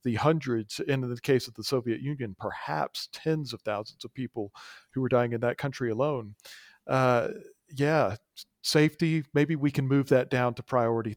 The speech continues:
three on the list. Uh, you know, so it was very different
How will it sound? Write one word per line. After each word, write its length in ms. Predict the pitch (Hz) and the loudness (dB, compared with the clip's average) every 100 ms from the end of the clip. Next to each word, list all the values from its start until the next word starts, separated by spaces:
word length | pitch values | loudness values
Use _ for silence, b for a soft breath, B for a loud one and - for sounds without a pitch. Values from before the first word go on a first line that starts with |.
| - | -6
three 300 | 113 117 107 | -4 -2 -4
on 160 | 92 | -6
the 80 | 90 | -8
list. 460 | 101 73 101 - - B B B | -10 -8 -10 -12 -16 B B B
Uh, 360 | 123 120 - - - - | 2 2 0 -6 -8 -12
you 220 | 220 143 123 | -8 -2 0
know, 180 | 107 165 - - _ _ _ | -2 -4 -14 -20 _ _ _
so 320 | - - 147 - - | -4 0 0 -2 -6
it 140 | 190 | -2
was 180 | 185 156 | 0 0
very 380 | 117 165 185 135 | 2 4 4 2
different 440 | 110 147 - 104 | 2 2 0 -8